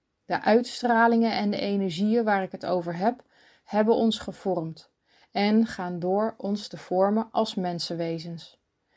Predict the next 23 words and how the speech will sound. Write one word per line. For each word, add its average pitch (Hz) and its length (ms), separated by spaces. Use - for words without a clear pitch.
Dezezelfde 196 840
energie 180 680
vormde 247 480
de 165 120
Vata 185 380
Sol, 165 440
die 175 220
leefde 214 460
binnen 208 300
onze 196 300
gemeenschappen, 190 880
die 202 140
gedurende 175 680
eons 240 640
en 196 240
eons 180 640
met 175 240
ons 240 300
zijn 233 180
samengegaan 220 920
in 190 180
onze 208 380
gemeenschappen. 190 840